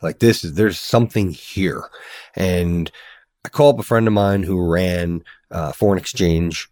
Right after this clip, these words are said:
trading for one of the largest banks in the world. And I gave him a call, and I'm not gonna say his name because I know still to this day he feels bad. And I said, "Hey, this thing seems to make sense. What do you think?" "Ah, nah, this is garbage. You know, don't do anything with it." And usually, sp-, like what you talked about and what we've talked about before,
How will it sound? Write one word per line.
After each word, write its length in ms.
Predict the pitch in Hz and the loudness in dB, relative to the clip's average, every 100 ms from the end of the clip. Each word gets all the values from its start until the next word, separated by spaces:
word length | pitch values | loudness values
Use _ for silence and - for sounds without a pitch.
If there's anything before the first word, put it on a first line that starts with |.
| - | -12
trading 540 | - 95 87 78 76 | -2 0 0 -2 -6
for 320 | - 85 76 | -6 -6 -4
one 260 | - 95 92 | -4 0 0
of 200 | 82 80 | -2 -4
the 200 | 80 78 | -4 -4
largest 640 | 82 87 90 82 85 - | 0 0 0 -2 -6 -6
banks 320 | - 76 71 - | -8 -8 -8 -10
in 80 | |
the 80 | 69 | -6
world. 420 | 67 80 71 69 | -4 -4 -4 -8
And 80 | - | -14
I 60 | - - | -14 -4
gave 140 | 143 | 0
him 40 | |
a 40 | 123 | 0
call, 260 | - 101 | 2 2
and 80 | 95 | 2
I'm 80 | 87 | 2
not 160 | 107 - | -2 -2
gonna 140 | 98 | -4
say 160 | 95 87 | 0 0
his 100 | 85 | 0
name 300 | 80 82 73 | 0 0 -2
because 340 | - 76 71 - - - | -4 -6 -6 -14 -20 -4
I 80 | 80 | 0
know 160 | 90 | 0
still 220 | 87 82 80 | 0 -2 -6
to 120 | 76 | -6
this 140 | 78 | -8
day 160 | 80 73 | -6 -6
he 80 | 76 | -8
feels 260 | - 65 | -10 -8
bad. 240 | - 92 73 | -4 -2 -2
And 60 | |
I 40 | 71 | -6
said, 180 | 80 | -10
"Hey, 280 | 76 139 127 - - - _ _ | -2 0 0 -4 -18 -20 _ _
this 140 | 107 | -12
thing 260 | - 107 85 | -2 -2 0
seems 260 | - 90 - | 0 -2 -2
to 60 | |
make 200 | 82 71 | -6 -6
sense. 280 | - 90 76 | -4 -4 -4
What 60 | 85 | -6
do 60 | |
you 80 | 78 | -8
think?" 400 | - 90 69 - _ _ _ | -6 -8 -8 -14 _ _ _
"Ah, 320 | 143 151 151 131 | -4 0 0 -2
nah, 300 | 123 120 113 | -2 -2 -2
this 120 | 104 | -4
is 60 | - | -8
garbage. 460 | - 90 90 82 | -6 -4 -4 -6
You 160 | 82 85 | -6 -6
know, 140 | 82 | -6
don't 240 | 78 104 87 | -2 -2 -2
do 80 | 90 | -4
anything 320 | 85 85 78 | -6 -8 -8
with 180 | 76 - | -8 -8
it." 160 | 76 | -6
And 140 | 127 123 | -2 2
usually, 380 | 131 120 104 110 | 2 2 0 -2
sp-, 160 | - | -4
like 280 | 104 107 90 | -4 -2 0
what 180 | 101 - | -2 0
you 160 | 92 87 | -2 0
talked 260 | 101 87 | 0 0
about 200 | 85 92 | 0 -2
and 80 | 95 | -2
what 100 | 87 | -4
we've 120 | 87 | -6
talked 220 | - 87 | -2 -2
about 180 | 90 85 | -2 -4
before, 420 | - - 120 110 | -6 -2 2 2